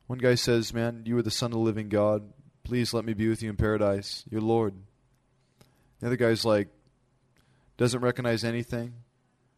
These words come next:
completely missing the whole point of what's going on there. It's sad.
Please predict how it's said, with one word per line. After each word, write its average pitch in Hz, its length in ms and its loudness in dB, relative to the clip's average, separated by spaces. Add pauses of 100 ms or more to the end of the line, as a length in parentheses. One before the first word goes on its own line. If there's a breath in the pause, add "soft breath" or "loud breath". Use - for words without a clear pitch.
completely 127 440 2
missing 123 320 -2
the 113 80 -2
whole 127 260 0
point 127 460 0
of 110 80 -6
what's 113 180 0
going 117 240 0
on 117 180 0
there. 123 260 -6 (1040)
It's - 100 -8
sad. 117 440 -2